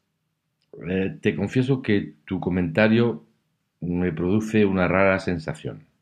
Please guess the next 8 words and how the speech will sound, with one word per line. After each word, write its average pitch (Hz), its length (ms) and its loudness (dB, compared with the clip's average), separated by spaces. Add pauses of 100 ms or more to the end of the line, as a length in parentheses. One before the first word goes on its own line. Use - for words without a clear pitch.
(720)
Hasta 82 320 -2
me 85 140 2
emociona. 78 640 0 (1600)
Dices, 120 560 0 (680)
"Al - 200 0
parecer, 151 580 2 (460)
la 90 160 0
economía 95 800 2